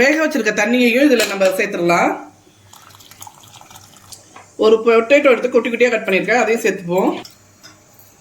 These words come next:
குழம்பு நல்லா கொதிச்சு, அஹ், உருளைக்கிழங்கு வெந்து வரட்டும், அதுக்கப்புறம் காராமணி சேர்க்கலாம். இன்னைக்கு நான் சைட் டிஷ்க்கு வெண்டைக்காய் பொரியல் தான் செய்ய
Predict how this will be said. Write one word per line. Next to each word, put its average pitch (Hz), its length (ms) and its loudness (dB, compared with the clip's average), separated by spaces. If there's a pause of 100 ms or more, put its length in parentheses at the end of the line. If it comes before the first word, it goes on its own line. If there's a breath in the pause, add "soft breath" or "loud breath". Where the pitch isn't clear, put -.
(220)
குழம்பு 269 340 6
நல்லா 233 240 4
கொதிச்சு, 226 380 2 (400)
அஹ், 214 140 2
உருளைக்கிழங்கு 240 440 2
வெந்து 226 200 2
வரட்டும், 196 420 2
அதுக்கப்புறம் 214 420 0
காராமணி 196 360 0
சேர்க்கலாம். 170 320 0 (540)
இன்னைக்கு 247 240 4
நான் 220 140 2
சைட் 277 180 0
டிஷ்க்கு 269 320 0
வெண்டைக்காய் 269 360 0
பொரியல் 220 260 -2
தான் 240 140 -2
செய்ய 202 120 0